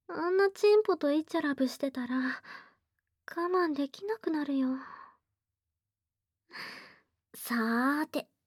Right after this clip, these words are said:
パンツを脱いでっと。やっば。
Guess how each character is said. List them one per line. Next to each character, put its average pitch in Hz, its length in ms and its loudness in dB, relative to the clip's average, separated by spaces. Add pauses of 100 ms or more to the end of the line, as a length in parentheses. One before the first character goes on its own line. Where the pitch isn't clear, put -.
(540)
パ 302 220 0
ン 285 280 -2
ツ 240 280 -2
を 214 240 0
脱 214 140 -2
い 254 520 0
で 285 100 -6
っ 311 40 -10 (800)
と。 320 120 -6 (4000)
や 277 300 -4
っ - 60 -12 (560)
ば。 285 100 -10